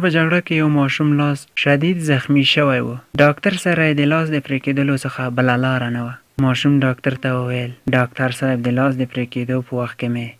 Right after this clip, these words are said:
لستوڼی مه پرې کوه، نورې جامې نه لرم.» نو دا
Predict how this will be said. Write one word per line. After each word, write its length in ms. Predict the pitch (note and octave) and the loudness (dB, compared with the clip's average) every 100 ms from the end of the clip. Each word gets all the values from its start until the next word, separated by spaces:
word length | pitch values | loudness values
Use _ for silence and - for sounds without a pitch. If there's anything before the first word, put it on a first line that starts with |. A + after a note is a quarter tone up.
| _ | _
لستوڼی 460 | B2 - C3+ C3+ C3 C3 | -8 -2 2 2 2 0
مه 80 | B2 | 0
پرې 140 | B2+ A#2+ A#2+ | -2 -2 -4
کوه، 240 | A#2 A2+ - _ - | -6 -8 -14 _ 0
نورې 260 | C#3 C3+ C3+ A#2+ | 4 4 4 2
جامې 320 | A#2+ A#2+ C3 B2+ | -2 0 0 0
نه 60 | A#2+ | -2
لرم.» 220 | A2 A2+ - _ D#3+ | -6 -12 -16 _ 0
نو 60 | D#3 | 2
دا 60 | G3 | 2